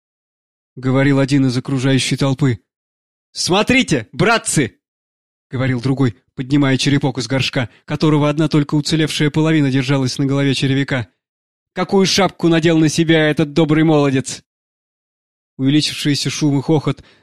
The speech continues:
заставили очнуться наших мертвецов, Салопия и его супругу, которые, полные происшедшего испуга,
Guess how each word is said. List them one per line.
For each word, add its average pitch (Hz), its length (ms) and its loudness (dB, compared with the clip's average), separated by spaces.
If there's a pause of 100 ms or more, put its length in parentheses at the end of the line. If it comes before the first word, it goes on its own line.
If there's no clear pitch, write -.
(120)
заставили 143 520 2
очнуться 143 460 0
наших 131 320 -2
мертвецов, 131 640 -4 (520)
Салопия 143 680 0 (320)
и 131 100 -2
его 135 160 2
супругу, 120 560 -4 (460)
которые, 139 460 0 (160)
полные 143 360 2
происшедшего 151 640 0
испуга, 139 440 0